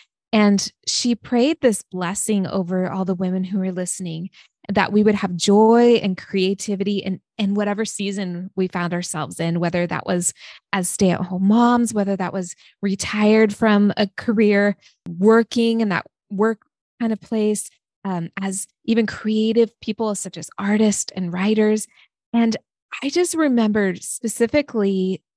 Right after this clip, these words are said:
two things came to my mind and just overwhelmed me with just this peace and joy and a release of my stress. And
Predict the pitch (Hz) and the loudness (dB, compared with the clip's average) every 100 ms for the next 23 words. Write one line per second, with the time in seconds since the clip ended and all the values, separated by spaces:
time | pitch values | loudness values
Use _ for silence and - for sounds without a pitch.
0 | - - 294 269 - 254 240 226 - 240 | -12 0 2 2 2 2 2 -2 -6 -4
1 | 202 202 196 196 196 _ _ _ - 226 | -2 -2 -2 -4 -8 _ _ _ -6 -2
2 | 214 214 208 185 180 180 - 202 185 208 | 0 2 0 -2 -4 -6 -4 -2 -2 -2
3 | - _ - 202 240 262 277 233 202 196 | -6 _ -12 -8 -2 2 2 2 0 0
4 | 208 208 208 196 190 180 175 180 _ - | 0 -2 -2 -2 -2 -2 -4 -6 _ -6
5 | 196 - 214 202 - - _ _ 240 233 | -4 -4 -4 -2 -4 -10 _ _ -2 0
6 | 302 - - - 190 180 175 - 190 196 | 0 -2 -6 -6 -4 -4 -4 0 2 2
7 | 208 247 285 - _ _ _ - 208 196 | 2 0 -4 -8 _ _ _ -4 -2 0
8 | 190 185 - 190 170 175 175 180 190 233 | 0 -2 -4 -4 -4 -4 -4 -4 -4 -4
9 | 294 - - - - 190 175 180 175 - | -6 -8 -8 -8 -2 -2 -2 -4 -2 -4
10 | - 165 160 254 - - - _ _ _ | -4 -4 -4 -4 -6 -8 -12 _ _ _
11 | 214 208 202 | 0 2 2